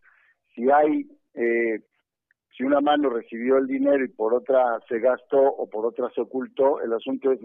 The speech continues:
no solamente es dónde está ese dinero, do-, cómo van a juzgar estas personas que en algún momento incidieron y corrompieron la vida pública del país.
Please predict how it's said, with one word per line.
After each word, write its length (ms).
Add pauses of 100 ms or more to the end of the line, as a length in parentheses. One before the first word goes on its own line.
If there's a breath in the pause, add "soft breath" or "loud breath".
no 140
solamente 460
es 60
dónde 200
está 160
ese 160
dinero, 420 (460 loud breath)
do-, 240
cómo 260
van 200
a 80
juzgar 360
estas 300
personas 680
que 80
en 80
algún 220
momento 380
incidieron 800 (360 soft breath)
y 100
corrompieron 680
la 100
vida 240
pública 420
del 220
país. 260